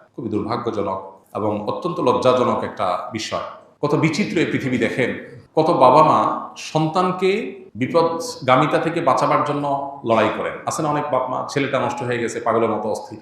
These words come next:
বেশিরভাগ ফ্যামিলিতে তো এইটাই হয়, কিন্তু এই প্রশ্নে আমরা দেখলাম উল্টাটা, যে বাবা বিল-, বেলায়েনে যাচ্ছে, but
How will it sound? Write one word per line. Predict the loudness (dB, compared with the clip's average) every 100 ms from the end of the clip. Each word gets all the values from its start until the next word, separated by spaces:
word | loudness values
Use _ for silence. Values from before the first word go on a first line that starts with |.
| -20 _ 0
বেশিরভাগ | 0 2 0
ফ্যামিলিতে | 2 0 0 0
তো |
এইটাই | 0 0 -2 -2
হয়, | -8 -12 -6
কিন্তু | -2 2
এই | 4
প্রশ্নে | 2 2 -2
আমরা | -2
দেখলাম | -2 -2 0
উল্টাটা, | 0 2 -2 -2 -8 -14 -20 -4
যে | -4
বাবা | 8 8 10 8
বিল-, | 8 8
বেলায়েনে | 8 8 8 6
যাচ্ছে, | 4 4 2
but | 2